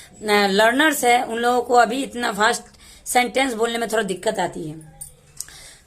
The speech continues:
तो कम्युनिकेशन, communication is the process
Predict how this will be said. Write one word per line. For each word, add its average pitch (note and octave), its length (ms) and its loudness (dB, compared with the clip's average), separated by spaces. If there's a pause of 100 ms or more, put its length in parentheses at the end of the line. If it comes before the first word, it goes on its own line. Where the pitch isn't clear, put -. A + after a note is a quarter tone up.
तो B3 100 2
कम्युनिकेशन, D#4 1900 2 (120)
communication A#3 920 0 (580)
is E4+ 200 4 (100)
the A3 200 4 (160)
process G#3 560 2